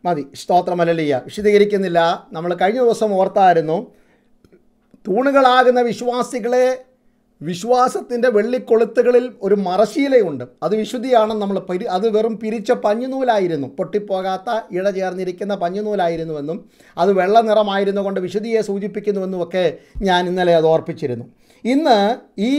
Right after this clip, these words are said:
വാതിലാകുന്ന ഒരു മറശീലയാണ് വാതിൽ. വാതിലെന്ന് പറഞ്ഞാൽ മറശീലയാണ്.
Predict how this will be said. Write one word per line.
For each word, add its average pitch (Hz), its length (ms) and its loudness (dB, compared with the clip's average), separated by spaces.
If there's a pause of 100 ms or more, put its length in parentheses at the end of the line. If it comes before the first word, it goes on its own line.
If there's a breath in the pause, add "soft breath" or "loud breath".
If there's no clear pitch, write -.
(120)
വാതിലാകുന്ന 233 1000 0 (480)
ഒരു 196 160 -2 (100)
മറശീലയാണ് 285 760 -2 (100)
വാതിൽ. 254 280 -4 (140)
വാതിലെന്ന് 254 500 -4
പറഞ്ഞാൽ 254 300 -6
മറശീലയാണ്. 247 600 0